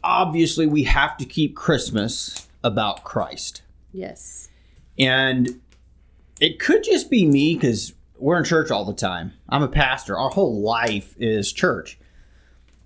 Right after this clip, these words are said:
Speaker 1: That statement is kind of, um, overused, and we say it without even thinking about it.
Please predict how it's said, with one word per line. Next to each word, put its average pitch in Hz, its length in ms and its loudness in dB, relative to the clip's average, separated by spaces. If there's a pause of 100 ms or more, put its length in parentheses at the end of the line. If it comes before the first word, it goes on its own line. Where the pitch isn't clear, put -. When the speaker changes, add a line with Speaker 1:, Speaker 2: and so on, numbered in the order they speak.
Speaker 1:
That 160 280 4
statement 139 680 2
is 120 180 -2
kind 135 480 0
of, 110 720 0 (160)
um, 104 680 -2 (720)
overused, 135 920 2 (960)
and 127 300 2
we 127 100 4
say 139 400 2
it 151 120 0
without 127 380 2
even 113 280 2
thinking 120 380 0
about 135 320 2
it. - 240 -2